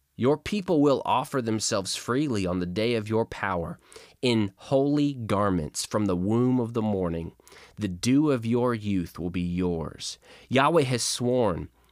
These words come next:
and will not change his mind. You are a priest forever after the order of Melchizedek. And so what David does in these mo-, and you can read about these moments of intimacy throughout Scripture, in the Psalms especially,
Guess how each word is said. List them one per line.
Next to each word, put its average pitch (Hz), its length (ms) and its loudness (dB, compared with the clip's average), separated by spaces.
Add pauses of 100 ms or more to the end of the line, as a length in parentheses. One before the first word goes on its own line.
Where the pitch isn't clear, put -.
(160)
and 104 140 0
will 98 120 2
not 107 360 2
change 107 300 0
his 95 160 -2
mind. 80 520 -4 (340)
You 120 540 2 (340)
are 92 180 0
a 87 100 0
priest 107 560 -4
forever 92 1040 -4 (460)
after 95 340 -6
the 90 240 -6
order 110 500 0
of 92 440 -2 (100)
Melchizedek. 90 1200 -4 (800)
And 123 140 -4
so 135 140 0
what 123 340 0
David 139 420 0
does 104 580 0 (400)
in 123 160 2
these 123 200 2
mo-, 110 240 2
and 135 180 4
you 170 60 0
can 143 180 2
read 131 420 2
about 104 260 0
these 101 180 -2
moments 104 680 2
of 90 180 -6
intimacy 98 640 -2
throughout 98 460 -4
Scripture, - 540 -4
in 87 100 -2
the 87 80 -4
Psalms 98 560 -2
especially, 82 880 -8